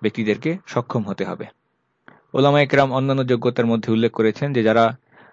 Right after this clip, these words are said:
আহলুল হাল্লি ওয়াল আকদ হবেন তাদের অন্যান্য যে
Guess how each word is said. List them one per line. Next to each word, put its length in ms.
আহলুল 320
হাল্লি 240
ওয়াল 140
আকদ 260
হবেন 300
তাদের 240
অন্যান্য 340
যে 140